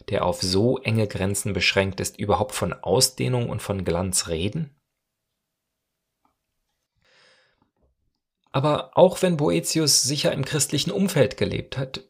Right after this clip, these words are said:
wissen wir nicht, wie christlich er selber war. Vielleicht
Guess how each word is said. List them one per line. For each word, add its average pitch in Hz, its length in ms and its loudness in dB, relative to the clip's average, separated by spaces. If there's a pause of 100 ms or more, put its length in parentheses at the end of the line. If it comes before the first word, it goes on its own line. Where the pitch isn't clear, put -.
(120)
wissen 156 400 -2
wir 165 140 0
nicht, 151 260 -4
wie 131 140 0
christlich 117 420 -4
er 95 120 -2
selber 87 360 -2
war. 87 320 -4 (1080)
Vielleicht 156 680 2